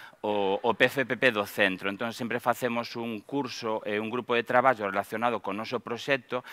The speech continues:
e así vinculamos moitísimo máis a for-, a formación co que queremos, eh, acadar.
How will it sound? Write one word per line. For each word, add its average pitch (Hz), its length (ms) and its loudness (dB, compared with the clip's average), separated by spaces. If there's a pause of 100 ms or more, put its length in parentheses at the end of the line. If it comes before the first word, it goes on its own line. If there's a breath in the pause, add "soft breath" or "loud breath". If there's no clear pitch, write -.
(280 loud breath)
e 110 160 8
así 117 240 4
vinculamos 120 640 2
moitísimo 117 400 -6
máis 110 240 -2
a 98 80 0
for-, 107 240 -4
a 101 80 0
formación 113 880 2
co 95 240 -2
que 90 160 -2
queremos, 98 560 -4
eh, 87 160 -2
acadar. 87 560 0